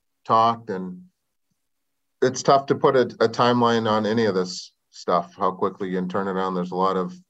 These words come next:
unknowns and circumstance that goes into it. So, um, you know, I think he and I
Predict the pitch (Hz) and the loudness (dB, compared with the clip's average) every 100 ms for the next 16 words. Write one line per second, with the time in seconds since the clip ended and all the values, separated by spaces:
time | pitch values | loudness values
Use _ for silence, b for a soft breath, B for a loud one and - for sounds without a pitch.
0 | - 104 101 101 101 104 101 98 87 87 | -4 -2 -2 0 0 0 -4 -8 -8 -10
1 | 87 _ _ _ _ _ _ _ _ _ | -12 _ _ _ _ _ _ _ _ _
2 | - - 107 107 101 107 104 101 104 98 | -14 0 0 2 0 2 2 0 -2 -4
3 | - - 104 98 98 104 107 120 120 - | -6 -4 0 0 0 0 2 2 0 -2
4 | 95 92 90 90 98 95 92 90 90 90 | 0 2 0 -4 -6 -4 -4 -4 -6 -10
5 | _ _ _ _ _ - 95 95 98 98 | _ _ _ _ _ -10 -2 0 0 0
6 | 107 101 - - _ _ _ - 117 113 | -2 -2 -8 -20 _ _ _ -6 -2 0
7 | 107 104 104 101 | 2 2 2 0